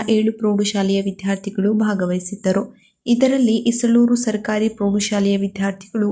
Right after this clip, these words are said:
ಅಮೋಘ ಸಾಧನೆಗೈದಿದ್ದಾರೆ. ಬಾಲಿಕೆಯರ ಸಾಂಪ್ರದಾಯಿಕ ಯೋಗಾಸನದಲ್ಲಿ ಕುಮಾರಿ ಸ್ಪಂದನ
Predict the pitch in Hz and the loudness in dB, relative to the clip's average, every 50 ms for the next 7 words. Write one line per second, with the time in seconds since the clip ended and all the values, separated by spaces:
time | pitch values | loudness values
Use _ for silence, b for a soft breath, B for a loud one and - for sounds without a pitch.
0 | - - 196 202 208 220 220 220 202 202 - - 196 202 202 202 214 208 202 196 | -2 0 2 2 2 2 2 0 -2 -4 -2 0 0 0 0 2 2 2 2 2
1 | 202 196 190 190 196 190 - 196 190 190 190 196 - - b b b b b b | 0 -2 -2 -2 -4 -4 -2 -2 -2 0 0 -2 -4 -6 b b b b b b
2 | b b b _ _ 226 220 214 214 226 226 226 - 226 214 214 220 226 226 - | b b b _ _ 0 2 2 2 2 0 0 0 0 2 2 2 0 0 0
3 | 226 208 208 202 214 220 208 214 214 202 202 202 208 208 202 202 196 202 202 202 | 0 0 0 0 -2 -2 -2 0 0 0 0 0 0 2 2 0 0 0 0 -2
4 | 202 - - 202 196 196 190 190 196 214 226 233 - 220 202 196 196 196 196 196 | 0 0 0 2 2 2 2 0 2 0 0 0 0 0 2 2 2 2 0 0
5 | 196 - - 208 190 190 190 196 196 | -2 -4 -2 0 2 2 4 4 4